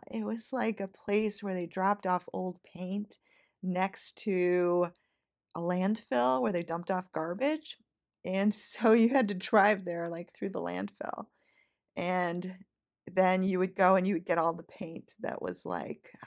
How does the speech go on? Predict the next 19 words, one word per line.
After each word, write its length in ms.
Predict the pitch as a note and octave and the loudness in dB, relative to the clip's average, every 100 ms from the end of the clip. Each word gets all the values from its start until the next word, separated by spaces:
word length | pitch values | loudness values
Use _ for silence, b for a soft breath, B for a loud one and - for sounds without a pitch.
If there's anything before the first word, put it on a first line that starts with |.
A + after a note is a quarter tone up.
| - | -14
um, 600 | E3+ E3+ E3 D#3+ D3+ D3 _ _ _ _ _ _ _ _ - G3+ | -12 -12 -12 -14 -14 -16 _ _ _ _ _ _ _ _ -14 -8
had 140 | G3 | -6
been 100 | F#3 | -4
discarded, 760 | F3+ - - E2+ F2+ F#2 - - b b b - | -6 -8 -2 0 0 -2 -6 -10 b b b 0
colors 320 | G#3 F#3+ F#3 | 6 6 4
that 140 | F#3 D#3+ | 0 -6
people 280 | F#3+ - E3+ | -10 -6 -4
didn't 280 | E3 D#3+ | -4 -4
want, 480 | F#3 E3 D#3+ D#3+ - | -8 -4 -2 -4 -6
and 260 | E3+ D#3 D#3 b b - | -8 -8 -12 b b -4
the 80 | F3+ | 2
reason 300 | G3+ G#3 G#3 | 4 6 4
why 140 | F3+ | 4
I 40 | F3 | 2
thought 380 | - F#3 F3 | 6 6 6
that 140 | E3+ E3+ | 2 -2
this 180 | E3+ - | -2 -2
was 100 | |
the 140 | D3+ | -8